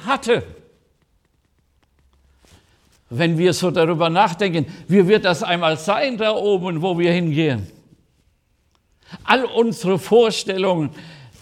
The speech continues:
müssen wir sagen, entsprechen nicht dem,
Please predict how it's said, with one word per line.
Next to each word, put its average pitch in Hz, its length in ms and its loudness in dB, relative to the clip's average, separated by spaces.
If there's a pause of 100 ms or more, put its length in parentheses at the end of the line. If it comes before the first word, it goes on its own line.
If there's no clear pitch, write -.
(320)
müssen 180 360 -4
wir 170 160 -2
sagen, 165 680 -2 (680)
entsprechen 151 840 -6
nicht - 500 -8 (220)
dem, 143 340 -6